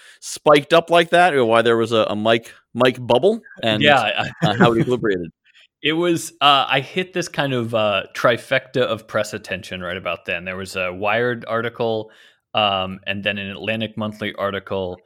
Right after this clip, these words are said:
Speaker 2: both of which propelled me onto the Today Show. So I went and, uh, I was on television, and I, I thought for sure the, in my mind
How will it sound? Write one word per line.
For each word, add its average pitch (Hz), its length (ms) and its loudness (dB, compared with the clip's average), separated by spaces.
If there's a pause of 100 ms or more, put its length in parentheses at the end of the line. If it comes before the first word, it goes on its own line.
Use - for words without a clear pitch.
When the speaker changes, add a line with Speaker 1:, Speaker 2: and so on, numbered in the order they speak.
(280)
Speaker 2:
both 110 300 -6
of 104 120 -8
which 104 260 -6
propelled 110 380 -6
me 107 80 -8
onto 101 240 -8
the 92 140 -12
Today 90 320 -6
Show. - 320 -12
So - 160 -8
I 90 60 -6
went 95 280 -10
and, 92 140 -18 (200)
uh, 85 300 -10
I - 20 -10
was 95 240 -10
on 90 260 -8 (100)
television, - 640 -10
and 110 120 -6
I, 127 200 -2 (120)
I 127 120 2
thought 120 320 -4
for 110 120 -6
sure 117 260 -6
the, 95 260 -6 (480)
in 113 140 -6
my 117 160 -2
mind 107 460 -6